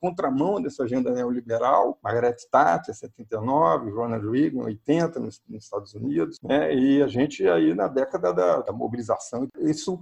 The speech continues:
passa a ter imediatamente problemas. A lei orgânica tenta. O Collor, ele vai vetar vários, vários artigos. É, o movimento sanitário, enfim, ele se organiza e rapidamente reage, e no mesmo ano consegue, em mil novecentos e noventa, uma, uma outra lei, oito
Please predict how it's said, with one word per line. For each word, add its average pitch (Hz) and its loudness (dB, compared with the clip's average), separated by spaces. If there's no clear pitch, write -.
passa 190 0
a - -2
ter 185 4
imediatamente 202 0
problemas. 202 -2
A 143 2
lei 156 4
orgânica 143 0
tenta. 117 -2
O 127 -2
Collor, 175 2
ele 185 0
vai 196 0
vetar 190 2
vários, 170 2
vários 175 0
artigos. 185 -6
É, 120 -2
o 113 -4
movimento 151 0
sanitário, 156 4
enfim, 127 -6
ele 139 0
se 156 -4
organiza 147 2
e 135 -6
rapidamente 160 -2
reage, 156 2
e 139 -2
no 139 2
mesmo 165 8
ano 170 4
consegue, 151 2
em - -2
mil 123 -2
novecentos 123 -6
e 127 -2
noventa, 127 -2
uma, 127 -2
uma 123 -4
outra 123 -2
lei, 143 2
oito 113 -6